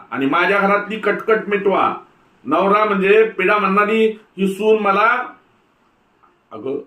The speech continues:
शांत हो, ऐकून घे." आनंदराव चाचरला. तो रडणारा मुलगा हळूच उठून बाहेर पडाला. वाडा शांत झाला, परंतु सासूला चेव आला. "सूनबाईनं माझं ऐकलं नाही,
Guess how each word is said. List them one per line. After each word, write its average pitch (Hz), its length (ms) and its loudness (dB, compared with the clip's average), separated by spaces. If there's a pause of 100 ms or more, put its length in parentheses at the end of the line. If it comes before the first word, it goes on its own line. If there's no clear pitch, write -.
(140)
शांत 175 480 -4
हो, 139 420 2
ऐकून 143 420 0
घे." 113 380 0
आनंदराव 123 440 -2
चाचरला. 110 600 -8 (680)
तो 196 120 2
रडणारा 147 440 0
मुलगा 147 580 2
हळूच 151 280 -2
उठून 127 280 -6
बाहेर 92 240 -8
पडाला. 87 300 -18 (760)
वाडा 110 260 -2
शांत 104 260 -4
झाला, 90 440 -8 (420)
परंतु 123 260 -14
सासूला 120 480 -6
चेव 104 300 -4
आला. 95 160 -6 (1000)
"सूनबाईनं 185 520 0
माझं 202 200 4
ऐकलं 196 420 0
नाही, 95 280 -2